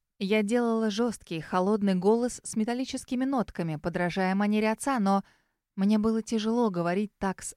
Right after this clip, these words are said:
Эсфером, и я понимала, что, ведя себя как отец, я ничего не выиграю. Он снова перекинется и будет с оглушительным топотом носиться галопом по замку, ломая мебель и морозить все, что тут еще не заморожено.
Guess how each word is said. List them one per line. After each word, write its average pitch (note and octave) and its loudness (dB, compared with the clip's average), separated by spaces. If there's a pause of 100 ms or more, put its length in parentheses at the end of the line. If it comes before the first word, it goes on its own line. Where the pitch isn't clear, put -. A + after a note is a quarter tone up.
Эсфером, E3 -8 (140)
и G3 0
я A#3+ 2
понимала, B3 -2
что, - -8
ведя G3 -4
себя F#3+ -4
как A3 -6
отец, A3 -6 (340)
я B3+ -4
ничего A3+ 0
не A3 2
выиграю. D#3 -2 (320)
Он B3 0
снова C#4 0
перекинется G#3 0
и F3 -4
будет F#3+ -2
с - -6
оглушительным F#3 -4
топотом F#3+ -4
носиться E3+ -6
галопом F3 -2
по D#3+ -4
замку, F#3+ -2
ломая G3 2
мебель F3+ 0
и A3 0
морозить A3+ 0
все, - -4
что - -8
тут - -10
еще F#3 -6
не G3+ -2
заморожено. F3+ -4